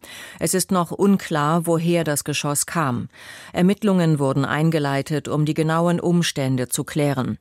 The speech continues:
Angriffe auf unifil-Truppen stellten einen schweren Verstoß gegen das Völkerrecht dar,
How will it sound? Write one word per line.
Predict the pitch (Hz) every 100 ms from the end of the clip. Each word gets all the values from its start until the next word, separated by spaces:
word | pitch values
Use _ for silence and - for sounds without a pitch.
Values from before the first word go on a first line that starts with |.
| _
Angriffe | 147 160 160 147 143 - 160 151
auf | 147 139 -
unifil-Truppen | 190 185 165 147 151 139 139 - 156 - 170 190
stellten | 160 180 160 165 175
einen | 156 151 147
schweren | - 196 196 165
Verstoß | - 151 - 147 147 -
gegen | 143 147 135
das | 135
Völkerrecht | - 175 165 131 120 127 143
dar, | 131 127